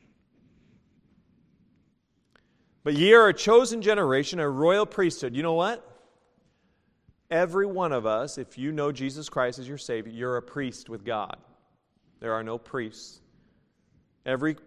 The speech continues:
Christian is a priest and holy nation, a peculiar people, that you should show forth the praises of him who hath called you out of darkness into his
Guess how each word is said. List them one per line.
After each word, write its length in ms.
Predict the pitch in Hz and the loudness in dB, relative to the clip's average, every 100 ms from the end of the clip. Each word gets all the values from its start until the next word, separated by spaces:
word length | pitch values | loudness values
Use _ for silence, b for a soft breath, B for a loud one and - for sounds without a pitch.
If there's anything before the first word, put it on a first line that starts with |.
| - | -20
Christian 480 | - 170 - - 123 | -6 -4 -4 -8 -8
is 180 | 143 127 | -6 -6
a 80 | 131 | -6
priest 580 | - 165 131 143 - 139 | -6 -4 -2 -4 -8 -16
and 100 | 120 | -4
holy 300 | 165 175 175 | 0 2 2
nation, 360 | 135 135 156 | -2 -4 -8
a 40 | 127 | -12
peculiar 440 | 131 - 160 175 | -8 -4 -2 -2
people, 340 | 143 127 139 | -6 -8 -6
that 100 | 131 | -6
you 80 | 135 | -8
should 200 | 127 131 | -10 -14
show 420 | - - 160 180 | -10 -2 0 0
forth 460 | 175 - 165 175 165 | -4 -4 -4 -4 -8
the 80 | 170 | -14
praises 520 | - 143 156 156 156 | -6 -4 -4 -8 -12
of 140 | 175 | -14
him 400 | - 127 113 139 b b b - | -12 -10 -10 -12 b b b -2
who 120 | 160 | 0
hath 180 | 151 - | 0 -4
called 500 | - 185 226 247 208 | -2 0 2 0 -2
you 160 | 240 | -2
out 140 | 220 220 | 0 -2
of 120 | 170 | -2
darkness 1080 | 170 135 120 120 113 - - - - - _ _ _ _ _ _ _ 113 | 2 2 2 -6 -10 -12 -16 -18 -20 -20 _ _ _ _ _ _ _ -14
into 460 | 117 123 135 127 | -12 -12 -12 -12
his 580 | 117 117 117 113 113 - | -10 -10 -10 -14 -20 -20